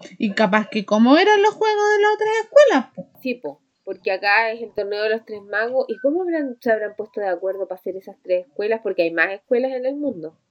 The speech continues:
Speaker 2: Hay una escuela en Sudamérica, hay una en África.
Speaker 1: Uh, debe ser como
Speaker 2: Como por sorteo los mundiales.
Speaker 1: No, debe ser así como los colegios católicos que se juntan solamente con ellos. Entonces hicieron esas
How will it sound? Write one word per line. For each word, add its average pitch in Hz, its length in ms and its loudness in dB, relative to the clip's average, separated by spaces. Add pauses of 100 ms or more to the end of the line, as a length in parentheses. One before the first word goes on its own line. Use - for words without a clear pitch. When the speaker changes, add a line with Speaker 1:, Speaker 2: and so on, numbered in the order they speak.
Speaker 2:
Hay 196 160 -4
una 190 120 -6
escuela 190 280 -4
en 185 80 -10
Sudamérica, 208 800 0
hay 190 100 -2
una 180 160 -4
en 170 80 -4
África. 202 920 0
Speaker 1:
Uh, 277 340 6
debe 220 240 2
ser 226 240 -6
como 196 1200 -4 (1300)
Speaker 2:
Como 220 200 -2
por 220 120 0
sorteo 240 380 0
los 254 180 0
mundiales. 190 480 -2 (540)
Speaker 1:
No, 262 480 6
debe 262 160 2
ser 247 140 -4
así 240 180 -6
como 226 460 0
los 214 120 -4
colegios 226 400 -6
católicos 240 540 -8
que 208 80 -14
se 214 120 -16
juntan 202 300 -6
solamente 302 460 0
con 285 160 4
ellos. 202 340 -4
Entonces 208 560 -6
hicieron 220 340 -6
esas 220 200 -6